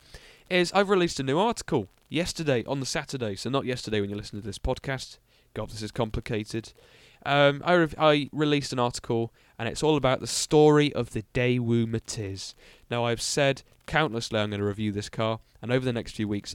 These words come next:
I will get that sorted, 'cause I know you're all eager at the end of your chairs, um, 'cause we like crap cars on the Piston Podcast. I mean, we've done the City Rover when guest Noel Huggett was on the show.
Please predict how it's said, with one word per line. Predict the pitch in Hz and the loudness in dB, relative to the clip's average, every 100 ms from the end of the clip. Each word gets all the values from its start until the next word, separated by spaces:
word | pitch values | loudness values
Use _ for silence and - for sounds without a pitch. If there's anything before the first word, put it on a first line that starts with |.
| - | -6
I | 107 | -4
will | 104 117 110 | 0 0 0
get | - | -4
that | - - | -4 -4
sorted, | - 104 - 110 | 0 0 -2 -4
'cause | 110 | -4
I | 104 | -2
know | 110 | 2
you're | 123 143 | 6 8
all | 139 | 8
eager | 143 139 147 135 - - - | 6 4 2 2 -2 -20 -8
at | 123 | 0
the | |
end | 160 170 | 2 2
of | 151 | 2
your | 151 147 | 4 2
chairs, | - 143 135 139 - - _ _ - | 2 2 2 0 -4 -14 _ _ -2
um, | 113 117 117 - - - - | 0 0 -4 -12 -20 -20 -10
'cause | 139 120 - | -6 -6 -2
we | 127 | 2
like | 117 113 | 2 0
crap | - 110 | -2 -6
cars | - 113 104 107 - | -4 -2 -2 -4 -2
on | 127 | -2
the | 113 | -2
Piston | 113 - 107 | -6 -6 -6
Podcast. | 107 107 - 117 - 107 | -4 -4 -4 -8 -8 -10
I | |
mean, | 101 | -8
we've | 101 - | -10 -8
done | 104 | -8
the | 98 | -6
City | - 131 - 120 | -6 -6 -4 -2
Rover | 107 101 98 95 _ - - | -2 -4 -6 -8 _ -20 -8
when | 104 | -6
guest | 104 113 110 | -6 -8 -4
Noel | 113 110 | 0 0
Huggett | 107 127 156 | 0 0 0
was | 101 107 | 0 -4
on | 98 | -6
the | 101 | -6
show. | - 98 | -4 -6